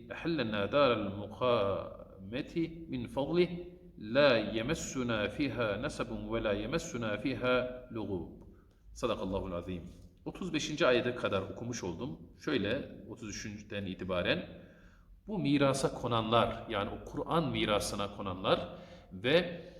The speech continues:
o Kur'an'ın içerdiği hükümleri, e, emirleri yapmakla görevli olanlar,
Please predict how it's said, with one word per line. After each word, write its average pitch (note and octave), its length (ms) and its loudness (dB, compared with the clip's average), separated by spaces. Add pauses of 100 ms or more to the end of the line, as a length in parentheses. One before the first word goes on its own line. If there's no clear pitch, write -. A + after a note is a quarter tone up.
(180)
o - 100 -6
Kur'an'ın D#3+ 720 2
içerdiği C#3 540 2
hükümleri, A#2+ 1000 0 (500)
e, A2 100 -8
emirleri B2+ 1160 2 (140)
yapmakla C#3 580 0
görevli A2 420 2
olanlar, D3+ 520 2